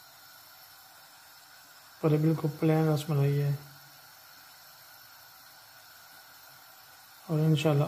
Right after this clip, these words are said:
مزے نہیں ہو سی۔ جتنے سے بھی محنت ہوئی ہے نا، الحمدللہ ضرور مزے نہیں ہو سی رہا نا۔ یہ کل شروع کی تھی سی، آج ختم ہوئی ہے نا۔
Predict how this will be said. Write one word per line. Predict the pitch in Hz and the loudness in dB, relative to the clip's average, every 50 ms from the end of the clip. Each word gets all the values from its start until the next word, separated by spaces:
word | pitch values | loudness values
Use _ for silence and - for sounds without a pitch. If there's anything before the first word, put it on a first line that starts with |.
| - | -2
مزے | - 156 143 139 139 147 | 0 2 2 4 4 4
نہیں | 147 143 139 | 4 2 2
ہو | 135 | 0
سی۔ | 135 - - 143 131 135 131 - - - - - - - - - - - - - - - - - - - - - - - - - - - - - - - - - - - - - - - - | -2 -4 -6 -4 -4 -4 -6 -10 -16 -20 -20 -20 -20 -20 -20 -20 -20 -20 -20 -20 -20 -20 -20 -20 -20 -20 -20 -20 -20 -20 -20 -20 -20 -20 -20 -20 -20 -20 -20 -20 -20 -20 -20 -20 -20 -6 -2
جتنے | 165 143 165 160 | 0 2 2 2
سے | 147 165 | 2 2
بھی | 160 156 | 2 2
محنت | 156 160 165 175 180 175 - | 2 2 4 2 0 0 0
ہوئی | 175 165 170 170 165 | -2 0 0 0 0
ہے | 160 151 | 0 0
نا، | 147 147 | 0 0
الحمدللہ | 143 143 151 - - - - - 170 160 151 151 151 147 147 147 143 | -2 -2 -4 -6 -12 -16 -8 -4 -2 0 2 2 0 0 0 2 2
ضرور | 139 139 139 143 143 | 2 2 2 2 2
مزے | 143 143 135 135 | 2 2 2 0
نہیں | 139 139 139 139 | 0 0 0 -2
ہو | 135 | -2
سی | 139 - - - 143 | -4 -6 -10 -8 -6
رہا | 139 139 139 | -4 -4 -4
نا۔ | 135 131 131 - - - - - - - - - - - - - - - - - - - - - - - - - - - - - - | -4 -6 -8 -10 -18 -20 -20 -20 -20 -20 -20 -20 -20 -20 -20 -20 -20 -20 -20 -20 -20 -20 -20 -20 -20 -20 -20 -20 -20 -20 -20 -14 -8
یہ | - 143 139 | -8 -6 -2
کل | - 180 175 165 160 | 2 2 4 2 2
شروع | - 170 160 160 | 2 2 4 4
کی | 160 156 160 | 4 2 0
تھی | 143 160 165 | 0 0 -2
سی، | 156 156 156 151 156 | -2 0 -2 -2 0
آج | 156 147 143 139 | 0 2 4 4
ختم | 143 135 139 151 143 | 4 2 0 0 0
ہوئی | 139 135 135 135 139 | 0 0 0 0 -2
ہے | 135 | -2
نا۔ | 135 139 135 135 127 131 | -2 -2 -2 -2 -2 -4